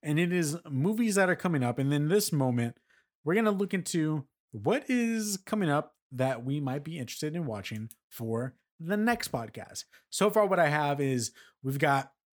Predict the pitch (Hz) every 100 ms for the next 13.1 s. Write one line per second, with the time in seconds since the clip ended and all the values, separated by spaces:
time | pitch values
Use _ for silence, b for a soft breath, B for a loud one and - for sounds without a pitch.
0 | _ _ 208 - 202 208 208 196 _ _
1 | _ _ 117 143 180 214 208 208 170 139
2 | - 170 - 147 131 - 131 127 135 143
3 | 127 160 202 185 _ b b b _ _
4 | _ 127 139 139 139 139 123 143 107 160
5 | 180 - 220 247 _ _ _ _ - 127
6 | 160 147 127 143 151 139 151 131 - 139
7 | 131 143 135 127 135 269 - 143 127 -
8 | - _ _ _ - 135 123 - 113 101
9 | 190 127 107 - - _ _ _ 139 143
10 | 135 139 139 175 208 - 180 170 143 139
11 | 135 123 123 127 - - _ _ _ 123
12 | 123 117 110 139 127 120 - 147 104 101
13 | -